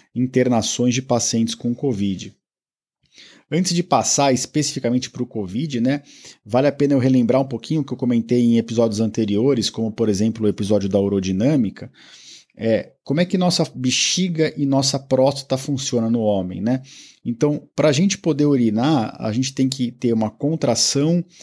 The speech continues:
é, de forma significativa do músculo da bexiga. Essa contração, ela é desencadeada por um estímulo, é, au-, a-, automático, né, do nosso corpo foi programado pra isso, e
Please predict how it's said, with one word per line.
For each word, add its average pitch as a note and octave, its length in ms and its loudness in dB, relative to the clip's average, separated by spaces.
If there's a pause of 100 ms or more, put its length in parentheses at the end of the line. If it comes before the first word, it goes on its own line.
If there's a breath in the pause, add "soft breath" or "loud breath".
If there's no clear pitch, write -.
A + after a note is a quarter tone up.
(320 loud breath)
é, A#2 260 0
de A2 140 -2
forma A2+ 540 2
significativa C3 880 0
do A2+ 120 -2
músculo A2+ 480 0
da G2 140 0
bexiga. D3+ 540 -2
Essa A#2+ 180 0
contração, A2+ 800 -2 (380 soft breath)
ela A2+ 160 0
é A2+ 40 2
desencadeada G#2 960 2 (320 soft breath)
por A#2 160 -2
um A2+ 120 4
estímulo, G2+ 960 0
é, G#2+ 300 -4
au-, A#2+ 340 -2
a-, A2+ 300 -6
automático, B2 880 0
né, A2+ 260 2
do G#2 160 -4
nosso G#2+ 420 -4 (320 soft breath)
corpo B2+ 280 0
foi A#2 180 -2
programado A#2 800 2
pra F#2+ 240 0
isso, E3 420 -4 (560 loud breath)
e G3 320 2